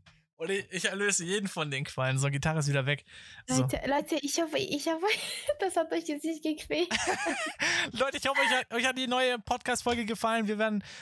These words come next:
Speaker 1: am Freitag wieder zu, zurück sein. Und wir müssen uns trotzdem nochmal an der Stelle entschuldigen, dass die Folge wieder ein bisschen zu spät kam, einen Tag.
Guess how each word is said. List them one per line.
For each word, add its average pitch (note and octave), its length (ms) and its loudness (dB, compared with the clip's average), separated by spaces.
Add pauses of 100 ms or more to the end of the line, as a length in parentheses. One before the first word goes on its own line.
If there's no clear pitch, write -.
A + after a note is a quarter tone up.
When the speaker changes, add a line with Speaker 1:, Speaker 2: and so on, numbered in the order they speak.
(180)
Speaker 1:
am F3+ 320 2
Freitag G#3 380 2
wieder G3+ 180 0
zu, G3 200 0 (100)
zurück F#3+ 260 2
sein. G3+ 180 2
Und F#3 100 4
wir F3 80 4
müssen G#3+ 200 2
uns G3+ 100 0
trotzdem G#3+ 280 0
nochmal G3 180 2
an F#3+ 60 2
der F#3+ 80 4
Stelle F3+ 220 0
entschuldigen, F3+ 340 4
dass F3 120 4
die E3 80 2
Folge E3 280 2
wieder F3 120 4
ein E3 60 4
bisschen G3 300 2
zu F3 100 2
spät - 320 0
kam, F#3 220 2
einen F3 140 2
Tag. F3 220 2